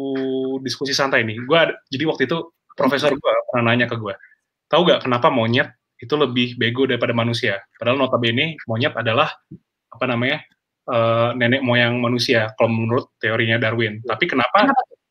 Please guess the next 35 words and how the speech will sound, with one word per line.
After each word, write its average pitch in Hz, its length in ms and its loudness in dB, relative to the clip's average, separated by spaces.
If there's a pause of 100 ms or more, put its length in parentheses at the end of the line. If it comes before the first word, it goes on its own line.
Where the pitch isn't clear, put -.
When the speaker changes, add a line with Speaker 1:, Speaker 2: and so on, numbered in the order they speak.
Speaker 1:
monyet 160 300 0
nggak 135 280 2
punya 131 320 2 (460)
civilization, 139 840 0 (500)
tapi 180 540 0
manusia 123 480 2 (300)
punya? 196 440 0 (120)
Kenapa 196 380 2
manusia 160 320 -2
bisa 165 200 -2
bikin 139 220 -6
teknologi, 160 480 0
bisa 143 200 -4
bikin 131 220 -6
Tesla, 170 520 2
bisa 139 220 -2
bikin 123 380 -6 (420)
lampu, 190 320 0
bisa 131 160 -6
bikin 127 300 -4
gedung, 165 560 0 (360)
tapi 135 220 -4
manusia, 185 300 2
eh, 139 240 4
monyet 170 220 0
nggak 160 180 0
punya? 170 260 -2 (640)
Coba 117 200 -2
kita 123 160 -2
discuss 139 300 -2
dulu 143 160 2
deh. 101 140 -4 (240)
Menurut 123 180 -4
lo 170 80 0
kenapa? 104 280 0